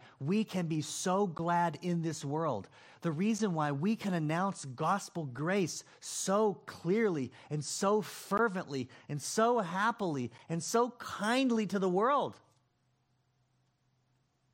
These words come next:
It's because this is where we're going. And why are we going there?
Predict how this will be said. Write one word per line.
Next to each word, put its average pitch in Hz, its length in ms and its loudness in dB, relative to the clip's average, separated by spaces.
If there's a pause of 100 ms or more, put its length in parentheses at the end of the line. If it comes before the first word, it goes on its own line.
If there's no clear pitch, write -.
It's - 100 -20
because 120 340 -8
this 139 420 -2
is 131 400 -6 (360)
where 123 340 0
we're 117 160 -2
going. 107 480 -4 (1800)
And 113 180 -8
why 135 220 2
are 143 100 0
we 131 120 -4
going 120 360 -2
there? 90 240 -12